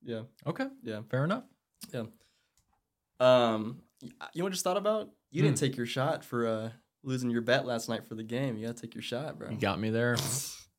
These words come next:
Speaker 2: I was just thinking, you were right about the Super Bowl. How am I to question you on the
Speaker 1: <laughs>
Speaker 2: N B A Finals? You know what I mean?
Speaker 1: Come on. What you pouring up there? Some teats?
Speaker 2: Some teats.
Speaker 1: Some teats,
Speaker 2: We got some
Speaker 1: yeah.
Speaker 2: teats in the house, boy.
Speaker 1: I'm praying for you for that one, man. Shit.
Speaker 2: Yeah.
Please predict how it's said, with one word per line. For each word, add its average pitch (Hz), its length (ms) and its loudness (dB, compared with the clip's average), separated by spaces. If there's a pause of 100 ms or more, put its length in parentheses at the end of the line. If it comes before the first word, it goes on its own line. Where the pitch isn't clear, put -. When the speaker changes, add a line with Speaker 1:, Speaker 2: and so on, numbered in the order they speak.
(500)
Speaker 2:
I 120 60 0
was 120 100 4
just 131 160 6
thinking, 165 340 4
you 107 120 0
were 107 120 4
right 110 220 6
about 123 200 6
the 135 60 -10
Super 160 300 2
Bowl. 107 420 2
How 117 260 4
am 113 100 2
I 113 140 6
to 107 100 2
question 123 400 4
you 120 140 2
on 113 160 4
the 110 280 4
Speaker 1:
<laughs> - 20 0
Speaker 2:
N 123 200 4
B 120 80 8
A 117 100 8
Finals? 127 540 4
You 101 100 -4
know 101 120 -2
what 101 80 -2
I 98 80 2
mean? 101 280 0
Speaker 1:
Come 135 140 -2
on. 107 180 -4 (3000)
What 139 160 -4
you 123 40 2
pouring 123 280 6
up 113 160 4
there? 107 160 4
Some 113 160 -2
teats? - 560 -2
Speaker 2:
Some 117 160 -8
teats. 156 360 4
Speaker 1:
Some - 220 -8
teats, 131 420 -6
Speaker 2:
We 127 60 0
got 147 160 8
some 131 100 6
Speaker 1:
yeah. 120 60 4
Speaker 2:
teats 220 400 8
in 175 80 4
the 170 100 8
house, 214 520 8
boy. 160 340 10
Speaker 1:
I'm 165 100 10
praying 123 120 2
for 113 180 -4
you 110 100 -6
for 113 120 -8
that 110 200 -2
one, 107 140 -6
man. 107 240 -6
Shit. 113 240 -8
Speaker 2:
Yeah. 101 200 0